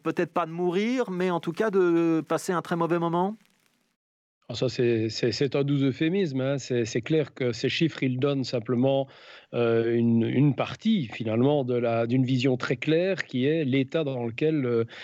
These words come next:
Speaker 2: les acteurs culturels sont en souffrance. Ce n'est qu'une partie, en plus de, de cette culture sinistrée.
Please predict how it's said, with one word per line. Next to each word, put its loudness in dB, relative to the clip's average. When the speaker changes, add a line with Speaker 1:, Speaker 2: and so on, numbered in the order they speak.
Speaker 2:
les 4
acteurs -2
culturels -2
sont -4
en 2
souffrance. -2
Ce -4
n'est 0
qu'une 2
partie, -2
en 0
plus 0
de, 2
de -2
cette -2
culture 0
sinistrée. 0